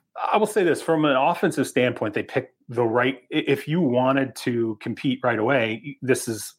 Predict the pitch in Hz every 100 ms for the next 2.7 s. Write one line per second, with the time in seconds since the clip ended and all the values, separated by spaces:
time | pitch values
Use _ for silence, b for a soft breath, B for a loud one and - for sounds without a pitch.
0 | - - - 139 135 131 - 107 127 -
1 | - 113 120 113 110 113 143 120 - B
2 | B B 127 117 110 107 107